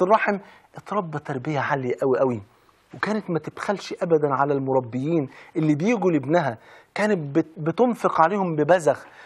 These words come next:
وكانت بتعطيهم جوائز. اللي يخلي ابني يتعلم كذا في فترة ك-، فترة كذا هعطيله، أديله جوائز،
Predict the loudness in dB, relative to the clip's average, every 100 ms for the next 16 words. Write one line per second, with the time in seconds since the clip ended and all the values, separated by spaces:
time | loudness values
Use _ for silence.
0 | -6 -2 4 4 4 0 0 2 2 4
1 | 4 4 2 0 -2 -4 -14 -16 -2 2
2 | 2 4 2 4 0 2 2 2 2 0
3 | 2 0 2 2 4 2 0 0 2 4
4 | 2 2 0 0 2 0 2 0 4 4
5 | 4 0 -6 2 2 2 0 2 2 2
6 | 2 0 0 2 2 4 0 -2